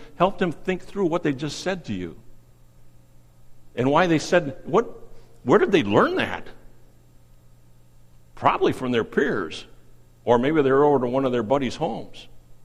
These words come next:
So listen, listen to this. This, this is a great time of communication. The next stage is, of course, the teen. This is thirteen to eighteen. You could say nineteen, but it seems to be, uh,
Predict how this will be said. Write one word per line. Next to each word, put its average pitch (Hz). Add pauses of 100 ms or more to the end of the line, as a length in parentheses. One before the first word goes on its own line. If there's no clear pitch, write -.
(1000)
So -
listen, 135
listen 135
to 110
this. 110
This, 151
this 143
is 151
a 135
great 131
time 143
of 104
communication. 120 (1000)
The 120
next 156
stage 104 (960)
is, 107
of 101
course, 123
the -
teen. 92 (280)
This 110
is 113
thirteen 123
to 107
eighteen. 95
You -
could -
say 104
nineteen, 98
but 92
it 92
seems 101
to 95
be, 90
uh, 80